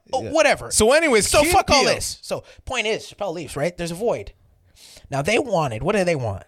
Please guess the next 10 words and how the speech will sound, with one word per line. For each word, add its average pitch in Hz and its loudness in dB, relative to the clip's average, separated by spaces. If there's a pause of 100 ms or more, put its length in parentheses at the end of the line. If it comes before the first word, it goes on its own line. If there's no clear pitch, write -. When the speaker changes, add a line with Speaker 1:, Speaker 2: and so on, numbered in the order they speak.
(120)
Speaker 1:
They 214 0
wanted 170 -6 (260)
black 175 -2
guys 95 -4 (320)
to - -6
make 135 -10
fun 156 -2 (280)
of - -16 (120)
black 175 -2 (100)
people - -6